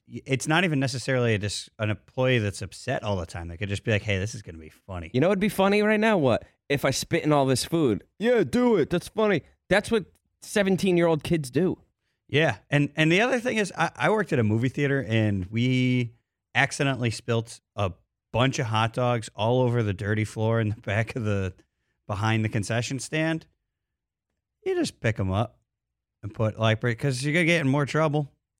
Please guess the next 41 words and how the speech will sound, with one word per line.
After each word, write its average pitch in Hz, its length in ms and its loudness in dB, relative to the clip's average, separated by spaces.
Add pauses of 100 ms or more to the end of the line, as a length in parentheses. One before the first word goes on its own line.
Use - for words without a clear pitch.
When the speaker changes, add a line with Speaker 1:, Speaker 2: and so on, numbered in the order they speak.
Speaker 1:
And 131 300 2
so 135 340 2 (280)
I'm 165 160 4
not 160 180 4
proud 135 240 2
of 131 80 0
that. 135 220 0
I 113 60 0
wish 120 200 0
I 120 80 4
hadn't 117 300 2
done 104 240 0
that, 113 240 0 (160)
but 110 280 0 (420)
that's 143 220 -2
definitely 143 380 2
the 120 100 2
kind 117 220 0
of 107 60 -2
stuff 107 280 -6
that 107 100 -12
can 101 140 -12
happen. 104 480 -2
Speaker 2:
Yeah. 117 180 2
Speaker 1:
Public, 160 320 0 (680)
public 185 300 0
places 147 420 -2
for 131 100 -4
eating 117 520 2 (1120)
I, 120 100 -8 (100)
I, 110 200 -2
I 139 140 2
get 135 120 2
a 113 60 2
little 95 160 -2
skeeved 92 400 -12
out 90 220 -10
sometimes, 92 380 -12
just 101 180 -10
in 90 80 -14
general. 92 420 -6